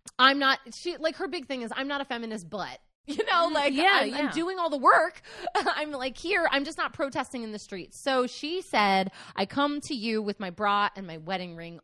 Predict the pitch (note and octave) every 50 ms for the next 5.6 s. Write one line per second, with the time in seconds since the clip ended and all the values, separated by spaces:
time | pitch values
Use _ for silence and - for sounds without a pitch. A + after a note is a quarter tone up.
0 | _ - D3+ C3 A#2+ C3+ D3+ G3+ - G3+ - _ _ _ _ _ _ _ _ _
1 | _ - - - - - C4+ B3 B3 B3 B3 G#3+ F#3 F#3+ F3+ F3 G#3 A#3 G#3 A3+
2 | C4 A#3+ - D4+ A3+ F#3+ F3+ E3+ E3+ F3+ A3 C4+ E4 E4+ - - - - A#4+ A4+
3 | A3 G3+ G#3+ G#3 - - - - - - _ - G3 B3+ F#4+ B4+ - _ - -
4 | D#4 D#4 D4+ D#4+ D#4+ E4+ E4+ F#4+ A4 F#4+ G4 - C4 G#3 G3 G3 G3 A3 A3 D#4
5 | G#4 G4+ C#4 E3+ D3+ D3+ D3+ - C#4 C#4+ C#4 E4+